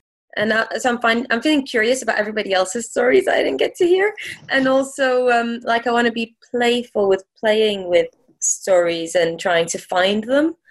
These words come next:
Like, there's so much happening and trying to weave out stories out of this mishmash of events and life. So, a feeling like I wanna be playful.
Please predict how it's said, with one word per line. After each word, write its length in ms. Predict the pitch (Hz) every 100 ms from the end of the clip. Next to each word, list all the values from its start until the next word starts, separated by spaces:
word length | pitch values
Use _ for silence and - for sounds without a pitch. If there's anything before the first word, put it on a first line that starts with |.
| - _ _
Like, 280 | - 190 185 - _ _ 208
there's 160 | 196
so 120 | 226
much 200 | 202 202
happening 400 | 202 - 170 156
and 180 | 165 170
trying 240 | - 170 175
to 120 | 185
weave 280 | 180 175 165
out 200 | 175 170 - _ _ _ _ _
stories 720 | - - 202 180 170 160 156
out 320 | 170 165 160 170
of 160 | 151
this 180 | 160 -
mishmash 580 | 165 165 165 156 156 -
of 300 | 151 143 - _ - - -
events 640 | 151 147 151 - - -
and 220 | - 151
life. 340 | 151 151 165 - - _ - - - - _
So, 460 | - 190 175 165 - _ - - - -
a 40 |
feeling 300 | - 180 170
like 180 | 160 160
I 20 |
wanna 220 | 165 160
be 80 | 156
playful. 420 | - 175 - -